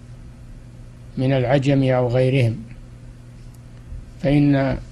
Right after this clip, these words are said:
الافتخار بالنسب أو بالبلد أو بالقبيلة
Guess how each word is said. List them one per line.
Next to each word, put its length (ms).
الافتخار 800
بالنسب 520
أو 140
بالبلد 600
أو 120
بالقبيلة 760